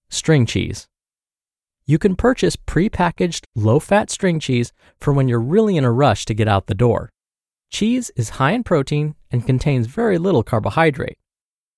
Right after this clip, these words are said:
Cheese can be high in sodium though, so make sure to read the label. Sodium can elevate blood pressure and lead to heart problems. Try to choose a low sodium option when possible.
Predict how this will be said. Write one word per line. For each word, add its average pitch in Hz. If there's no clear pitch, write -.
Cheese 240
can 190
be 135
high 127
in 127
sodium 151
though, -
so -
make 202
sure 160
to 135
read 101
the 104
label. 110
Sodium 196
can 131
elevate 120
blood 147
pressure -
and 117
lead 135
to 107
heart 135
problems. 92
Try 214
to 269
choose 190
a 120
low 143
sodium 139
option 139
when 104
possible. -